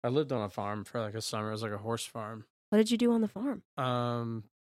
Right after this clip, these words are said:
Speaker 1: worked at an ice cream shop and a go-kart <laughs> track at the beach. No, my old roommate had a horse farm, and, like, there's horses, uh,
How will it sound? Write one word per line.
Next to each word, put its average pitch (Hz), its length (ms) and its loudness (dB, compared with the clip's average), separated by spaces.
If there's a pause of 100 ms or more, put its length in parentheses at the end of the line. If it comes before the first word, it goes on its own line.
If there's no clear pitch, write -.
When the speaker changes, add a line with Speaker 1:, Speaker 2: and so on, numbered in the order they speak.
(540)
Speaker 1:
worked 131 520 0
at 127 180 -2
an - 20 0
ice 104 300 -4
cream 156 260 2
shop 180 400 -2
and 127 140 0
a 117 40 -2
go-kart 139 520 6
<laughs> - 20 0
track 247 380 6
at 180 100 4
the 156 80 6
beach. 147 440 0 (560)
No, 160 200 10
my 165 140 8
old 165 220 8
roommate 147 400 6
had 117 120 0
a 110 80 2
horse 113 260 -2
farm, 117 480 -4
and, 120 420 4
like, 110 240 2 (720)
there's 123 140 2
horses, 127 840 2
uh, 120 840 -4